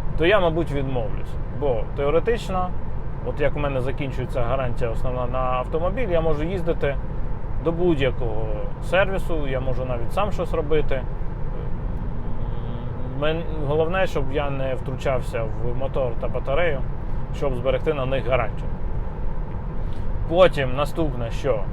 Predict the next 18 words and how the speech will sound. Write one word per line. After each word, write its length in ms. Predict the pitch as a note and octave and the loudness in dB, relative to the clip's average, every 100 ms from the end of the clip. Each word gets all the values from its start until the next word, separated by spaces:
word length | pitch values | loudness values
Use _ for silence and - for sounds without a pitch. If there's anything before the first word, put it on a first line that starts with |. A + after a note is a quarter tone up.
| - - - - - | -4 -2 -2 -2 -2
регулярне 880 | C#3 D3 D3 D#3 E3+ E3+ D#3 D3 C3+ C3 | 0 2 4 6 6 6 2 0 -2 -2
обслуговування 920 | C#3 - C#3+ D#3 D3+ C3+ B2+ A#2+ A2 G#2+ - - | -4 0 2 2 2 2 2 2 -2 -2 -2 2
гальм, 320 | D#3 F#3+ G#3 - - - | 4 4 2 -2 -4 -2
це 260 | - - B2+ | 0 0 2
якби 240 | A#2 A#2 | 0 0
не 100 | C3 | -2
проблема 460 | - C#3 D3+ C#3 B2 | 0 2 2 2 0
з 60 | A#2+ | 0
гарантією, 540 | C#3 F3+ F3+ C#3+ C3 | 2 2 2 -2 -2
це 180 | D3 C#3+ | 0 0
я 60 | |
міг 160 | C#3 C#3+ | 0 -2
зробити 440 | C#3 C3+ C#3+ C#3 | -2 0 0 0
у 60 | B2+ | -2
себе 260 | D3+ C3+ B2+ | -2 0 0
на 120 | A#2+ | -2
сервісі 440 | D3 C3+ B2 C3+ B2 | 0 0 0 -2 0
Bosch 260 | B2+ C3 | 0 0